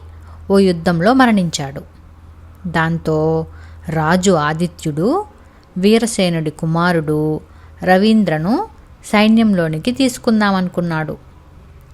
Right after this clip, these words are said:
కానీ రవీంద్రకు యుద్ధ విద్యలేమీ రావు. వీరసేనుడు ఎన్నోసార్లు నేర్పించాలని చూసినా రవీంద్ర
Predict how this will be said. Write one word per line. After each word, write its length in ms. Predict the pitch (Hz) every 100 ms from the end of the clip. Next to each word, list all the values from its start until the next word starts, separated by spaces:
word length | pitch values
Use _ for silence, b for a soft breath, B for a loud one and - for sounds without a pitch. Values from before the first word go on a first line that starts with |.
| -
కానీ 640 | 170 156 160 156 160 165 160 B B B -
రవీంద్రకు 960 | 185 190 214 220 180 160 156 160 170 165 b b - 175
యుద్ధ 240 | 175 170
విద్యలేమీ 840 | 180 170 147 165 156 151 160 208 240
రావు. 360 | 190 165 143 - - - - - - - - - 180
వీరసేనుడు 960 | 190 214 226 - 180 151 156 262 403 B B B - - - - - -
ఎన్నోసార్లు 680 | 196 202 233 254 254 208 185
నేర్పించాలని 960 | 170 170 185 - 208 202 175 165 160 156
చూసినా 720 | - 160 156 170 170 262 440 - b b b - 170
రవీంద్ర 480 | 175 208 220 160